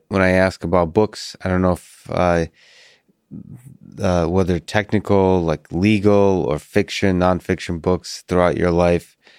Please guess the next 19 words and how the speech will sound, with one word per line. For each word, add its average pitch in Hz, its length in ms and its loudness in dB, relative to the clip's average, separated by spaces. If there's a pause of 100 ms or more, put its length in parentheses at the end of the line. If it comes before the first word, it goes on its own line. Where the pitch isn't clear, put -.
(160)
have 85 180 -6
had 85 180 0
an 80 160 -2
impact 92 600 -2 (160)
on 85 180 2
you. 87 340 2
If - 140 -12
there's 85 240 0
something 85 320 -2
you 82 160 0
could 80 180 -4
recommend 80 720 0 (460)
or 85 220 2
something 82 300 -4
you 78 80 -2
could - 140 -4
speak - 360 -6
to 78 200 0
about 73 460 -2